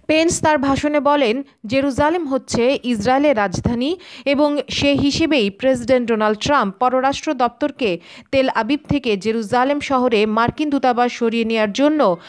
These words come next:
দ্রুত পদক্ষেপ নেয়ার নির্দেশ দিয়েছেন।" পেন্সের এই ঘোষণায় নেসেটের সদস্যরা ব্যাপক হাততালি দেন এবং উল্লাসে ফেটে পড়েন। তবে আরব সদস্যরা এই ঘোষণার প্রতিবাদ করেন। ইসরায়েলি সরকারের প্রতি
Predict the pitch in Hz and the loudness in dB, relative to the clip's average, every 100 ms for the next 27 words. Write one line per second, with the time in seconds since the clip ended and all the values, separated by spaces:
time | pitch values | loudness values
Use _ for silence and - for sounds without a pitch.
0 | - 240 208 254 302 320 320 226 240 247 | -20 -6 2 2 4 2 2 0 0 0
1 | 254 240 226 214 202 226 185 277 226 196 | -4 -2 -2 -2 0 -4 0 0 0 -2
2 | 190 - 220 180 - _ 311 311 285 359 | -2 0 -2 -4 -14 _ -4 -4 -2 -2
3 | 349 - 254 233 220 269 320 294 202 208 | -2 0 0 0 -2 -2 -2 -2 -2 -2
4 | 247 302 302 269 254 220 269 - 285 196 | -2 -2 -4 -4 -4 -2 -2 -2 -2 -2
5 | 175 233 269 359 381 240 226 220 - 202 | -2 -2 0 0 0 0 -4 -4 -4 -4
6 | 196 226 339 - - - 285 277 285 - | -2 -2 -2 -8 -20 -6 0 0 0 -2
7 | 285 320 320 - 269 - 262 254 - 196 | 0 2 2 0 -2 -2 -4 -6 -6 -6
8 | 190 185 _ 240 220 269 294 - 226 226 | -8 -14 _ -6 -2 -2 -4 -4 -2 0
9 | 226 - 240 220 269 302 269 202 - 214 | -2 -4 -4 -4 -6 -4 -2 -2 -2 -6
10 | 196 226 262 294 208 - - - - 247 | -4 -8 -6 -2 -2 -4 -16 -8 -2 0
11 | 247 196 185 - 208 202 175 _ _ - | 0 -2 -4 -4 -2 -2 -6 _ _ -20
12 | - - 285 294 302 320 381 330 320 311 | -20 -4 2 2 4 4 2 2 0 0
13 | 302 302 285 285 311 | 0 0 -2 0 -2